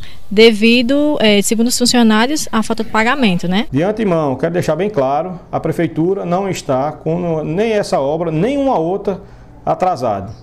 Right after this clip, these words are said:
Speaker 2: Está com os recursos assegurados. Nós só estamos colocando obra pra rua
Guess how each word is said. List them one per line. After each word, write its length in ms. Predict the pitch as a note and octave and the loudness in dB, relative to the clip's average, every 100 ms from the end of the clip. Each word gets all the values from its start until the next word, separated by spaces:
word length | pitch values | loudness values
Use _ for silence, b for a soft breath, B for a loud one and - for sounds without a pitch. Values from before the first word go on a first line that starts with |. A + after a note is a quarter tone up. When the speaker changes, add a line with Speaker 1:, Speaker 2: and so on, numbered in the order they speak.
| - - - | -20 -20 -16
Speaker 2:
Está 180 | - C#3+ | -4 -4
com 140 | D#3+ | -2
os 80 | C#3+ | -2
recursos 460 | D3+ D#3+ F#3+ G3 | -2 0 -2 -2
assegurados. 600 | F#3+ - F#3 F#3+ B2 G#2+ B2+ | -4 -2 -2 0 -2 -4 -2
Nós 200 | C3+ C3 | -2 0
só 160 | D3 | -2
estamos 380 | A#2+ - F#3+ G#3 | -2 -2 -2 -2
colocando 520 | F#3+ E3+ - C3+ C3 | -2 -2 -2 -2 0
obra 320 | B2+ G3 G3 | 0 0 -2
pra 160 | F3+ C3+ | -2 -2
rua 360 | A#2 B2+ D3 | -2 -2 -2